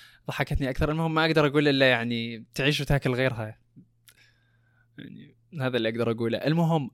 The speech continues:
آم، كمان كنت بقول لكم شيء عن دوجا كات دقيقة. آم، بالنسبة لتصرفاتها، ألا وهي إنها قاعدة تسب الفانز وتقول إن أنا ما أحبكم وما أدري إيش.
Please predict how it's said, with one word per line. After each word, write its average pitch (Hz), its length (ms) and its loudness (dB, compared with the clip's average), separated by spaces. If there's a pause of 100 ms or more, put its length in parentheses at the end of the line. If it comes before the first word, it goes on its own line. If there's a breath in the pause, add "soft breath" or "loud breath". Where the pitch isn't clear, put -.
آم، 117 520 0
كمان 151 280 0
كنت 220 160 -2
بقول 170 160 2
لكم 160 160 -4
شيء 170 180 2
عن 135 140 0
دوجا 143 260 4
كات 113 320 -6
دقيقة. 117 360 -6 (640 loud breath)
آم، 123 760 0 (960)
بالنسبة 156 340 0
لتصرفاتها، 123 1000 4
ألا 123 120 2
وهي 113 420 0
إنها 113 240 -8
قاعدة 113 260 -8
تسب 117 340 -8
الفانز 120 720 -10
وتقول 127 340 -10
إن 64 100 -10
أنا - 200 -8
ما - 180 -10
أحبكم 123 600 -6
وما 120 140 -10
أدري - 200 -10
إيش. 127 140 -10